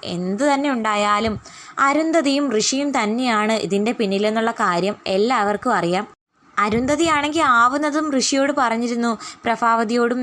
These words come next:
ദേവികയോടും സിദ്ധാർത്ഥനോടും ഉള്ള പ്രതികാരം ഞാൻ വീട്ടിക്കോളാം, മോൻ്റെ ഭാവിയെ ഓർത്ത് മോൻ ഇതിലൊന്നും ഇടപെടേണ്ടെന്ന്." എന്നിട്ടും കേൾക്കാതെ ഋഷി ഓരോ മണ്ടത്തരം കാണിച്ചു കൂട്ടുമ്പോൾ വർഷങ്ങളായി കിടപ്പ് രോഗിയായിരുന്ന ഋഷി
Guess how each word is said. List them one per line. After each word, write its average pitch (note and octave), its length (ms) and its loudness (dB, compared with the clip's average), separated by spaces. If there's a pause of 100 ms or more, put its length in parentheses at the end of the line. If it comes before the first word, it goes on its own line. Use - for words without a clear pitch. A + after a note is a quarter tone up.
ദേവികയോടും A#3 720 2
സിദ്ധാർത്ഥനോടും A#3 800 0
ഉള്ള A3 140 2
പ്രതികാരം G#3+ 580 0
ഞാൻ G#3+ 240 0
വീട്ടിക്കോളാം, G#3 640 -2 (300)
മോൻ്റെ A#3+ 360 2
ഭാവിയെ A#3+ 420 4
ഓർത്ത് G3 400 2
മോൻ A3+ 280 0
ഇതിലൊന്നും A3 480 0
ഇടപെടേണ്ടെന്ന്." G3 680 0 (420)
എന്നിട്ടും C4+ 400 0
കേൾക്കാതെ A#3+ 460 0
ഋഷി A#3 300 0
ഓരോ A3 260 2
മണ്ടത്തരം G#3+ 560 0
കാണിച്ചു G3+ 380 0
കൂട്ടുമ്പോൾ G3+ 460 0 (340)
വർഷങ്ങളായി C4 680 0
കിടപ്പ് B3 360 -2
രോഗിയായിരുന്ന B3 720 0
ഋഷി A3 320 0